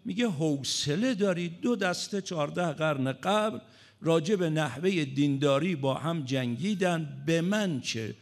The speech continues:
من باید زندگی روزمرهٔ خودم رو بکنم. به من بگو دلار چقدر بالا رفته، پایین اومده. بگو وضع سکه چه می‌شه.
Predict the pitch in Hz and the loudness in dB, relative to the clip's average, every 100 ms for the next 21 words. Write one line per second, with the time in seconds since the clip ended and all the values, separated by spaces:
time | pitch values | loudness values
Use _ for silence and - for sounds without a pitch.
0 | - - 180 165 151 151 131 123 127 151 | -10 -4 -2 2 2 2 0 0 0 0
1 | 190 139 120 123 123 120 165 160 185 151 | 0 0 0 0 0 0 0 0 0 2
2 | 127 120 113 117 120 123 127 117 - - | 2 2 0 -2 -2 -2 -2 -6 -12 -6
3 | - 165 208 226 220 208 196 143 156 220 | 0 4 4 2 2 0 2 4 4 4
4 | 202 156 135 131 123 123 123 120 117 117 | 0 -2 0 0 2 2 4 2 0 -2
5 | 127 117 127 113 110 104 95 95 - - | -6 -4 -4 -2 -2 -4 -4 -8 -12 -14
6 | - - 160 196 226 202 190 220 - 156 | -20 -2 2 4 4 4 2 0 0 0
7 | 147 - 233 165 135 117 117 | -2 -4 -4 -2 -2 -2 -4